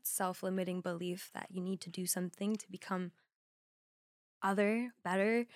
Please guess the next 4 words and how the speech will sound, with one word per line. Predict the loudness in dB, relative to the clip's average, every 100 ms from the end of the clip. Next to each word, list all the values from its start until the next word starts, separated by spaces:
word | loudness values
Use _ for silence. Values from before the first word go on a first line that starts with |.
| -20 -20 _ _ 4
um, | 6 4 2 -2 -6 _ _ _ _ _ _ _
whatever. | 2 4 6 6 10 10
<laughs> | 8 2 -2 -2 -10 -10 -10 -12 -2
And | 4 4 6 2 -2